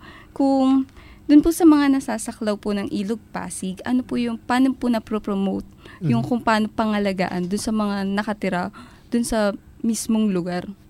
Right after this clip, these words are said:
Speaker 2: Mhm. Etong mga ginagawa natin, nagpo-focus tayo, Jemima, sa ano, yung mga estero.
Speaker 1: Mhm.
Speaker 2: At sa mga estero,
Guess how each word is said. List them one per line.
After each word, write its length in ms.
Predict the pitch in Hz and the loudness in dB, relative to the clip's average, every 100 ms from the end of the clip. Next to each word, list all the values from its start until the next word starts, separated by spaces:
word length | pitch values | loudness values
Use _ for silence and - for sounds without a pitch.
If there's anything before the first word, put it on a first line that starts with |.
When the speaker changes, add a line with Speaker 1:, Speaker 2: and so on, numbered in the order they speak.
| - | -8
Speaker 2:
Mhm. 240 | 170 143 143 - - - - - | -6 -4 -6 -10 -18 -20 -20 -14
Etong 280 | - - 208 | -10 -2 0
mga 220 | 202 190 175 165 160 160 160 156 | 2 2 4 4 4 2 -2 4
ginagawa 560 | 165 160 151 151 151 | 6 8 10 8 8
natin, 400 | 147 147 156 156 - - - | 6 6 4 4 0 0 4
nagpo-focus 560 | 156 175 185 175 170 | 4 8 10 10 6
tayo, 560 | - 160 160 160 156 156 202 | 6 8 10 8 6 4 2
Jemima, 480 | 180 160 147 147 156 | 4 6 8 10 8
sa 160 | 151 135 | 8 6
ano, 160 | 143 | 6
yung 80 | 139 | 6
mga 160 | 135 135 | 4 2
estero. 400 | - 127 123 - - - - - | -2 -4 -4 -8 -18 -20 -14 2
Speaker 1:
Mhm. 240 | 240 196 | 2 4
Speaker 2:
At 80 | 165 | 2
sa 120 | 190 | 6
mga 160 | 156 180 | 6 6
estero, 560 | 185 - 233 202 190 | 6 8 10 10 8